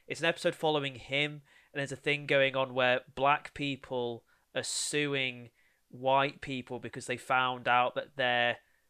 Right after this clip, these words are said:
grandfather was a slave owner to their family, so they're suing them for, like, damages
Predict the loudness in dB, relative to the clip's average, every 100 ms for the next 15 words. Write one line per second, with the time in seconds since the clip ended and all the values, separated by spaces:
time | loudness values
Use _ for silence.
0 | _ _ -6 0 0 0 0 2 0 -4
1 | -8 -8 -2 0 0 0 -2 -4 -2 -2
2 | 0 0 -2 -2 -6 -6 -12 -12 -4 -4
3 | -2 0 0 -2 -8 -6 -4 -4 0 0
4 | 0 -4 -4 -6 -6 -12